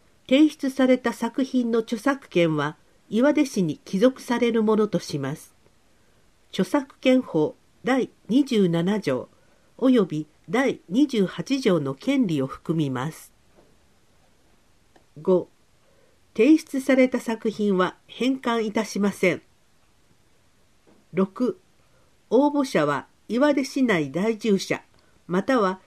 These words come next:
市内に勤務、通学されている方に限ります。七、採用された方には掲載が決定後連絡を行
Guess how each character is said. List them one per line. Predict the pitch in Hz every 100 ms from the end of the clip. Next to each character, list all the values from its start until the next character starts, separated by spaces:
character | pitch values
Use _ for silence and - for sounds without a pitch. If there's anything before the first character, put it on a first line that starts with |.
| _
市 | - 311
内 | 320 269 190
に | 156 -
勤 | - 294 254
務、 | 156 127 - _
通 | - 247 285
学 | 294 285
さ | - 240
れ | 240
て | 226
い | 226
る | 214
方 | 202 196
に | 190 139
限 | - 147 165
り | 160 143
ま | 135 165
す。 | - _ _ _ _ _ _ _ _ _ _ _ _ _ _ _ -
七、 | 220 220 160 - _ - _ _ _ _
採 | - 247 311 311
用 | 311
さ | 302 294
れ | 294
た | 277
方 | 269 254 240
に | 202
は | 147 143 - _
掲 | - 285 320
載 | - 285 262
が | 262
決 | 269 262
定 | - 254 226
後 | 220 -
連 | 170 226 247
絡 | 233 220 208
を | 202
行 | 196